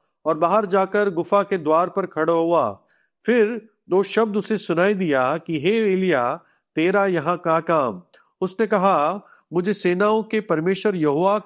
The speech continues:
में निमित्त बड़ी जलन हुई, क्योंकि इस्राएलियों ने तेरी वाचा टाल दी और तेरी वेदियों को गिरा दिया और तेरे नबियों को तलवार से घात किया है,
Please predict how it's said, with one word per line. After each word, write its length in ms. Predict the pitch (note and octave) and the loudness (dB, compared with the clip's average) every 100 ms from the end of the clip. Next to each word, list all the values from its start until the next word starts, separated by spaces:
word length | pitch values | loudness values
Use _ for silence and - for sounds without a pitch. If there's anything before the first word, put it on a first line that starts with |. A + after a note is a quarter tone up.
| F#3+ | -2
में 380 | F#3 F#3+ F#3+ _ _ _ | -2 -2 -4 _ _ _
निमित्त 280 | C#3+ F3 G#3 | -2 0 0
बड़ी 260 | C#3+ D3 G3+ | 0 0 0
जलन 320 | E3 F3 F#3+ | 0 0 -2
हुई, 560 | D3+ G3 D#3 B2 D#3 F3+ _ _ - | -2 -2 -2 -4 -8 -14 _ _ -4
क्योंकि 260 | F3 F3+ | -4 -2
इस्राएलियों 640 | G3 D#3+ C#3+ D#3 F#3 A3 A3 | -2 0 2 2 2 0 0
ने 120 | G#3+ | -2
तेरी 240 | G#3 G#3 | -2 0
वाचा 300 | E3+ D#3 G3 | 0 0 0
टाल 400 | G3 D3 C3+ F3 | -2 0 0 0
दी 440 | F#3+ E3 G#2+ A#2 D#3+ _ _ _ | -2 -4 -4 -8 -12 _ _ _
और 200 | C#3 F#3+ | -2 0
तेरी 260 | G3 A3 A3 | 0 -2 0
वेदियों 420 | F#3 E3 F#3+ A3 | 0 0 -2 -2
को 120 | G#3+ | -4
गिरा 320 | G3+ D3 C#3 E3 | -4 0 0 0
दिया 520 | F#3+ D3 A#2 C3 F3 _ _ _ | 0 0 -2 -4 -10 _ _ _
और 200 | D3 G3 | -2 0
तेरे 240 | G3+ G#3 G#3 | 0 -2 0
नबियों 360 | E3+ D#3+ G#3 | -2 0 0
को 120 | G3+ G#3 | 0 -2
तलवार 460 | E3+ E3 E3+ F3 | -2 0 0 0
से 180 | E3+ F#3+ | -2 -4
घात 380 | A#2+ C#3 F3+ - | -2 -2 -2 -4
किया 220 | E3 E3+ | -2 0
है, 460 | F3+ D3 A#2 D3 | 0 -2 -2 -6